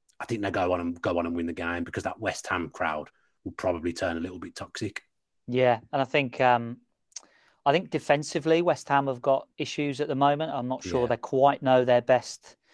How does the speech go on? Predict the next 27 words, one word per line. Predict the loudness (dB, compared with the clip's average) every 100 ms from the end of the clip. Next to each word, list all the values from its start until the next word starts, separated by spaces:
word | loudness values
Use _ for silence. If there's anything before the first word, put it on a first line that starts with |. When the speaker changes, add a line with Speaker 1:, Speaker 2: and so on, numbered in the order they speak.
| _ _ _
Speaker 2:
back | 4 4
four. | 0 4 6 4 0 _ _ 0
Speaker 1:
All | 6 6
season, | 8 6 8 6
that's | 2
Speaker 2:
Um, |
Speaker 1:
been | 0
the | 0
case. | 4 6 6 0 -14
Or | 0 4
sometimes | 8 8 8
Speaker 2:
Yeah. | 6
Speaker 1:
it's | 4
a |
back | 2 2
three | 4 6 6
as | 6
well, | 4
isn't | 4
it? | 2
The | 0
keeper's | 2 2 4 6
out | 6 6
as | 2
well. | 4 4 4 -2 _
Speaker 2:
Yeah. | 0 2 2 -2 _ _ _ _ _ _
So | 4 8 10 8